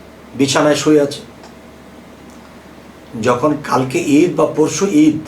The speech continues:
এখন ছেলেপেলেরা বলতেছে, "মা, আমার জন্য এই জামাটা কিনবে, মা, আমার জন্য এই জামাটা কিনবে।" "মা, আমার জন্য এই জামাটা কিনবে।" তখন মা কিন্তু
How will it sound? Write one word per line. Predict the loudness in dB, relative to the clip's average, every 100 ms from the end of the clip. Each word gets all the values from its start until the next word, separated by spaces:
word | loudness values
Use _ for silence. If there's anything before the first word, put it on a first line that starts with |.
| -16 -20 -20 -20 -20 -20 -20 -20 -20 -20 -20 -20 -6
এখন | -2 0
ছেলেপেলেরা | 0 0 2 2 2 2 2
বলতেছে, | 0 -2 -2 -2 -2 -4 -10 -20 -20 -20 -20 -20 -20 -20 -20 -18 -4
"মা, | 0 0
আমার | 0 0
জন্য | 0 0
এই | 0
জামাটা | -2 -2 -4 -6
কিনবে, | -8 -8 -8
মা, | -2 -2 -2 -4
আমার | -2 0 2
জন্য | 2 0
এই |
জামাটা | -2 -2 -4 -6
কিনবে।" | -10 -12 -14 -18 -20 -20 -20 -4
"মা, | 0
আমার | 0 0 2
জন্য | 2 2
এই | 2
জামাটা | 2 2 0 0
কিনবে।" | -2 -4 -6 -12 -20 -20 -20 -20 -20 -20 -20 -20 -20 -20 -20 -20 -20 -20 -20 -20 -20 -20 -20 -10
তখন | -4 -2
মা | 0 0 0 0
কিন্তু | -2 0 0 0